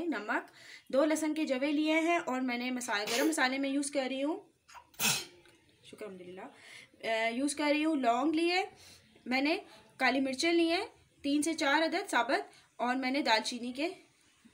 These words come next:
दो पीस लिए हैं, इस तरह दो से तीन पीस लिए हैं। इसके अलावा मैंने यूज़ किया है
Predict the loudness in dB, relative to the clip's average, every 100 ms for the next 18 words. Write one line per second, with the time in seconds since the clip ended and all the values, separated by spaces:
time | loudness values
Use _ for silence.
0 | _ -10 -4 -4 -2 -4 -6 -6 -8 -8
1 | -8 -14 _ -14 -14 -16 -14 -10 -8 -8
2 | -8 -8 -10 -12 -10 -8 -10 -10 -14 -20
3 | -20 -20 -14 -10 -2 0 2 2 2 2
4 | 4 4 2 0 0 0 2